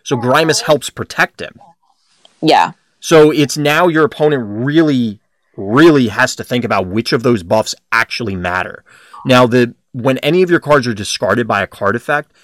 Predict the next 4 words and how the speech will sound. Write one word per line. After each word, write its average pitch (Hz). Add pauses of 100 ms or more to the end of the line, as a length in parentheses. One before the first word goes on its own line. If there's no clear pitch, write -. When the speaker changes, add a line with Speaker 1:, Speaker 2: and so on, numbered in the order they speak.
(1800)
Speaker 1:
obviously, 107
again, 107
there's 85
a, 92